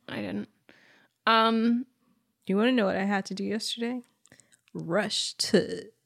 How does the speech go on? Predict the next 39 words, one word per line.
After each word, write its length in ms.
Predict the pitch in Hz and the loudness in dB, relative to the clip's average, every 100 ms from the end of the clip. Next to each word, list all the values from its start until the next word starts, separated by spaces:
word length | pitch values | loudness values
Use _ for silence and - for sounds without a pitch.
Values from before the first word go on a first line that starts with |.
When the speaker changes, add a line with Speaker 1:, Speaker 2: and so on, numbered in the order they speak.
| _ _ - - | _ _ -18 -10
Speaker 2:
review, 560 | 180 170 175 165 196 208 | -6 -4 -2 0 0 0
but 160 | 190 | 0
am 160 | 196 214 | 0 0
I 140 | 254 | 0
wrong? 340 | 269 214 202 202 | 0 0 -2 -4
Because 360 | 202 - 175 | -4 -4 -2
I 60 | 180 | -2
won't 200 | 175 202 | -2 0
have 160 | 220 208 | -2 0
time 260 | 226 214 | 2 2
to 80 | 202 | 0
do 140 | 190 | 0
it 120 | 180 190 | -2 -2
tomorrow 460 | 208 202 220 - | -2 0 0 -2
to 80 | - | -4
go 240 | - - | -6 -6
up. 300 | 180 185 - _ _ _ _ _ _ _ _ _ _ _ _ _ _ _ _ _ _ _ - - | -8 -10 -14 _ _ _ _ _ _ _ _ _ _ _ _ _ _ _ _ _ _ _ -20 0
Speaker 1:
I 60 | 254 | 4
was 160 | 320 330 | 6 6
wondering 280 | 294 277 | 6 4
why 120 | 214 175 | 4 0
you 100 | 196 | -2
sent 220 | 202 - | -2 -4
me 80 | 190 | -4
that 180 | 185 | -6
stuff 220 | - - - | -6 -8 -4
yesterday. 300 | - 269 277 | -2 2 2
Speaker 2:
Yeah, 160 | - | 2
Speaker 1:
And 120 | - | -2
Speaker 2:
'cause 160 | - 247 | 4 8
I 60 | 233 | 8
Speaker 1:
then 80 | |
Speaker 2:
won't 180 | 247 247 | 8 6
have 140 | 247 233 | 4 4
time 220 | 254 233 | 2 2
today 240 | 214 254 | 2 0
to 100 | 220 | -2
do 180 | 208 80 | -6 -10
it. 160 | - | -10